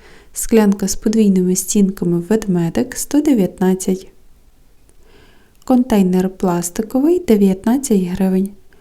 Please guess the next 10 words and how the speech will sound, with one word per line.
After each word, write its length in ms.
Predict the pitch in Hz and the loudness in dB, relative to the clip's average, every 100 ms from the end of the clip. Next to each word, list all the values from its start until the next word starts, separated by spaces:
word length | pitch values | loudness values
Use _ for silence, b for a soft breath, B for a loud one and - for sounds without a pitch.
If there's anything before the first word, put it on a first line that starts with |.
| b b | b b
Об'єм — 400 | 233 208 214 302 | -2 2 2 4
вісімсот 600 | 320 - 185 185 240 262 | 2 2 0 2 -2 2
мілілітрів. 720 | 277 202 185 185 196 202 196 196 - - - - - - - - - - - - - - - _ - B B B B B - | 2 4 4 2 0 0 -2 -2 -10 -20 -20 -20 -20 -20 -20 -20 -20 -20 -20 -20 -20 -20 -20 _ -20 B B B B B 0
Контейнер — 840 | 254 233 190 180 180 214 285 311 - - - | 2 2 0 0 2 2 0 -2 -10 -20 0
тридцять 460 | 220 208 - 175 | 2 2 2 0
дев'ять 520 | 170 165 165 190 202 226 | 0 0 2 2 2 2
гривень 480 | 233 247 277 302 - | 0 2 0 0 -2
на 200 | 233 294 | 0 0
два 320 | 294 196 180 185 | 0 0 0 -2
відділення. 720 | 190 196 185 180 185 185 | -2 0 2 2 2 0